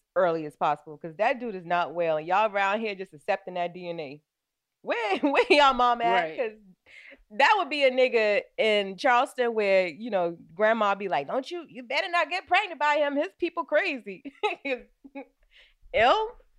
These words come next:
Speaker 1: Mm-mm.
Speaker 2: Right. Um, what do N B A stand for?
Speaker 1: I don't know. Some ghetto shit, I'm sure.
Speaker 2: Nut busting ass nigga, 'cause he be making all them kids. <laughs>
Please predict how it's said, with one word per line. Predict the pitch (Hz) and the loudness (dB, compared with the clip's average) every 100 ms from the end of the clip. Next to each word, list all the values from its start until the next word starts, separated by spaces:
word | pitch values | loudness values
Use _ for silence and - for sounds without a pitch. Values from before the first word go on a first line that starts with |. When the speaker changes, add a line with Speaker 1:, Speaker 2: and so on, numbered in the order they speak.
| _ _ _ - | _ _ _ -16
Speaker 1:
Mm-mm. | 175 240 196 180 156 _ _ _ _ _ _ _ 165 | -12 -10 -8 -10 -12 _ _ _ _ _ _ _ -10
Speaker 2:
Right. | 175 180 170 - _ _ | -2 0 -2 -12 _ _
Um, | 196 320 | -6 -4
what | 349 381 | -4 -6
do | 359 | -4
N | 302 302 | -2 -2
B | 294 | -2
A | 269 | -2
stand | 269 254 262 | -2 -8 -8
for? | 220 151 151 _ _ | -10 -12 _ _ _
Speaker 1:
I | 240 | -4
don't | 165 | -4
know. | 330 - - | -8 -10 -10
Some | 349 | -10
ghetto | 233 240 247 | -4 -4 -4
shit, | 233 | -6
I'm | 214 | -10
sure. | 202 185 233 226 _ _ _ _ _ _ _ _ - 262 - | -10 -14 -14 _ _ _ _ _ _ _ _ _ -12 -10 -8
Speaker 2:
Nut | 185 247 277 202 | -2 0 0 2
busting | 247 269 294 247 | 2 4 0 0
ass | 254 254 262 269 | -4 -6 -8 -10
nigga, | 285 285 _ _ | -10 -12 _ _
'cause | 233 214 | -14 -14
he | 254 | -14
be | 240 220 180 330 381 | -14 -10 -8 -8 -6
making | 330 254 | -6 -2
all | 247 | -2
them | 247 240 | 0 -2
kids. | - 277 294 311 | -4 -6 -4 -4
<laughs> | - | 2